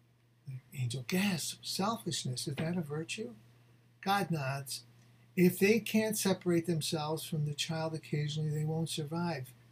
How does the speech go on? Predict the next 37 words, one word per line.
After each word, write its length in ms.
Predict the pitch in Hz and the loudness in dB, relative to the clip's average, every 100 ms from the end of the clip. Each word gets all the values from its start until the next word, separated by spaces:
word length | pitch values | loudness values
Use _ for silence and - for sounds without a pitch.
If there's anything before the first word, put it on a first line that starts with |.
| - - _ | -20 -20 _
Yes, 320 | 175 190 180 | 2 4 2
these 320 | - 190 226 180 | 2 4 4 2
are 100 | 135 | 0
parents 580 | - 156 147 143 - - - - - | 0 0 2 -2 -4 -12 -20 -20 -12
whom 360 | - 170 170 175 - | 4 6 6 4 -2
I 260 | 165 190 202 | 0 2 2
will 260 | 170 156 | 2 2
bless 520 | 135 156 165 185 - | 0 0 2 2 -2
with 180 | 170 147 | -2 -4
a 80 | 147 | -4
child 560 | - 170 165 165 147 139 | -4 -2 0 0 -2 0
less 320 | 165 185 - | 2 2 0
than 220 | 165 143 | -2 -2
perfect. 580 | - 139 - 131 - - - - - - _ _ _ _ _ _ _ _ _ _ _ - | -4 -8 -8 -12 -14 -18 -20 -20 -20 -20 _ _ _ _ _ _ _ _ _ _ _ -4
They 100 | 151 | 0
don't 220 | 165 165 | 0 0
realize 400 | 156 165 151 139 | 0 0 -2 -2
it 100 | 135 | -4
yet, 240 | 135 135 131 - - _ _ _ | -4 -6 -8 -18 -20 _ _ _
but 160 | 147 - | -8 -4
they 180 | 151 156 | -2 -2
are 140 | 151 | -2
to 100 | 165 | -4
be 220 | 139 139 | -2 -2
envied. 380 | 147 139 123 - - - - _ _ _ _ _ _ _ - | 0 -2 -4 -8 -16 -20 -20 _ _ _ _ _ _ _ 2
They 200 | 170 196 | 4 4
will 180 | 196 180 | 4 4
never 300 | 170 170 175 | 4 2 -2
take 360 | - 170 165 | 0 0 0
for 140 | - 151 | -2 -6
granted 480 | 156 151 151 143 | -4 -2 -2 -6
a 60 | 127 | -8
spoken 560 | - - 143 151 151 135 | -8 -6 -6 -4 -2 -2
word. 320 | 131 123 123 | -2 -4 -4
They 140 | 156 143 | -2 -2
will 200 | 139 135 | 0 0
never 480 | 143 160 165 160 | 0 -2 -4 -4